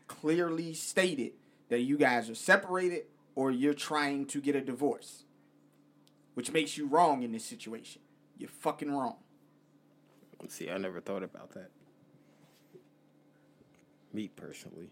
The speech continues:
Speaker 1: Yeah. I, I understand. 'Cause if we looked at it on the other shoe,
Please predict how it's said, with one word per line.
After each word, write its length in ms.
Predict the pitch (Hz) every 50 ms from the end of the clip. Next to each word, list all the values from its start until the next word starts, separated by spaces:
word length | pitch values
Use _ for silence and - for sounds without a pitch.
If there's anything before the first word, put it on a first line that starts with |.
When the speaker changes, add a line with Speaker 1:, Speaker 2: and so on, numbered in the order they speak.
| - -
Speaker 1:
Yeah. 200 | - 180 147 - - _ _ _ _ _ _ _ - _ _ _ _ _ - _ _ _ _ _ _ _ _ _ _ - - -
I, 180 | 123 127 123 - - - - 135
I 200 | 147 151 139 143
understand. 760 | 147 185 214 196 185 190 - 226 220 214 208 180 170 175 208 - - _ _ _ _ _ _ _ _ _ _ _ _ _ _ _ _ _ _ _ _ _ _ _ _ _ _ _ _ _ _ - _ _ _ _ -
'Cause 460 | - 214 185 175 160 147 - - - - _ _ _ _ _ _ _ -
if 220 | 170 160 - -
we 160 | 180 220 220 202
looked 240 | 208 202 190 -
at 180 | 202 180 175 175
it 200 | 180 160 - - _ _ _ _ _ _ _ _ _ _ _ _ _ _ _ _
on 140 | 151 151 143
the 120 | 131 131 170
other 160 | 214 190 165
shoe, 280 | - - - 139 110